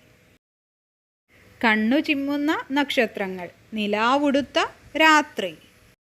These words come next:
പുഞ്ചിരി തൂകി നിൽക്കുന്ന അമ്പിളിമാമൻ, നല്ല ഭംഗി.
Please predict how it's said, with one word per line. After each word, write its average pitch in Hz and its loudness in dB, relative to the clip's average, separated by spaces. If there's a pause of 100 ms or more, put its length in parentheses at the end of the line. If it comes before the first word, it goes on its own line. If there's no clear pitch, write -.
(680)
പുഞ്ചിരി 240 2
തൂകി 269 2
നിൽക്കുന്ന 277 2 (380)
അമ്പിളിമാമൻ, 254 0 (200)
നല്ല 214 -2
ഭംഗി. 247 0